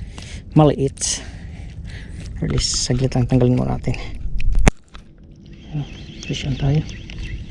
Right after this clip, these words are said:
Fish on. Ano to? Ano to? Bakuko? Ay, bakuko. Ay, ang daming bakuko. Oh. Pero re-release ka.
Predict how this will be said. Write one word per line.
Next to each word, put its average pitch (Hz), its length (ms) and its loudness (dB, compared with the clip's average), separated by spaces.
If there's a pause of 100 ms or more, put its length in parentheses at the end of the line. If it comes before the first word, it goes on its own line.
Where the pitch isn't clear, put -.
(1400)
Fish - 240 -12
on. 151 240 0
Ano 143 160 -4
to? - 160 -2 (640)
Ano 139 160 2
to? 175 480 2 (160)
Bakuko? 147 480 2 (160)
Ay, 160 160 2
bakuko. 123 560 2 (720)
Ay, 165 320 2
ang 127 160 2
daming 131 320 2
bakuko. 151 800 4 (1300)
Oh. 143 280 2 (1160)
Pero 151 480 4
re-release 143 480 6
ka. 135 80 0